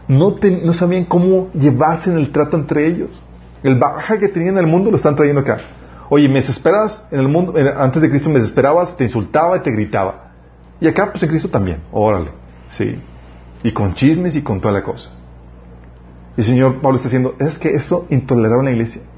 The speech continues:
Y si no ordenan esto, les voy a surtir". Le estaba habla-, dando Pablo una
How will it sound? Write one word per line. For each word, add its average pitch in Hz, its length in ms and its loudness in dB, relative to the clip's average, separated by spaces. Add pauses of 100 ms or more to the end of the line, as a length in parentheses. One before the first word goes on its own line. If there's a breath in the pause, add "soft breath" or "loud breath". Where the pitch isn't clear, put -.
(280)
Y - 80 0
si 123 120 0
no 160 200 4
ordenan 185 500 4
esto, 208 320 -4 (260)
les 95 300 -2
voy 101 360 0
a 160 180 0 (680)
surtir". 87 440 -4 (360)
Le - 80 -6
estaba 98 280 0
habla-, 107 240 0
dando 104 380 -2
Pablo 101 200 0
una 107 300 0